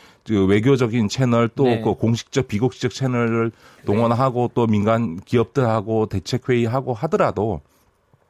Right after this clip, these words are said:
Speaker 1: 원래 이제 백조가 그 이렇게
Speaker 2: 우아하게.
Speaker 1: 호-, 호수 위에 이렇게 우아하게 있지만
Speaker 2: 예.
Speaker 1: 물밑에서는 이제 발이 막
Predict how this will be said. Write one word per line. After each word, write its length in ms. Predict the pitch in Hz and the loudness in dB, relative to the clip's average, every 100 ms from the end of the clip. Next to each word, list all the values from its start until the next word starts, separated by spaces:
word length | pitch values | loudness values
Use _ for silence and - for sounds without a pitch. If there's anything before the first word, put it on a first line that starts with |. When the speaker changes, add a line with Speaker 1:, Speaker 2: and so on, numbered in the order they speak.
| _ - | _ -2
Speaker 1:
원래 200 | 143 107 | 2 2
이제 300 | 101 101 87 - - - _ | 2 0 -2 -6 -20 -20 _
백조가 560 | - 101 131 113 104 87 | -8 -4 -2 2 2 2
그 460 | - 90 82 78 65 - | -2 -4 -2 -4 -8 -16
이렇게 340 | - - 73 78 - | -12 -10 -10 -12 -8
Speaker 2:
우아하게. 480 | 135 135 131 120 120 | -4 -2 0 -2 -4
Speaker 1:
호-, 420 | - - - - | -6 -20 -4 0
호수 180 | 160 170 | 2 4
위에 380 | 143 120 113 113 | 4 4 4 4
이렇게 240 | 95 117 | 2 2
우아하게 640 | 101 107 139 123 147 139 135 | 2 4 6 6 4 4 2
있지만 360 | 113 117 123 | 2 2 2
Speaker 2:
예. 200 | 120 113 117 | 2 -4 -8
Speaker 1:
물밑에서는 920 | 127 127 165 170 147 147 139 131 117 - | 0 2 4 2 4 4 4 2 0 0
이제 160 | 120 110 | 2 2
발이 300 | - 127 139 | 0 2 2
막 140 | 127 | 2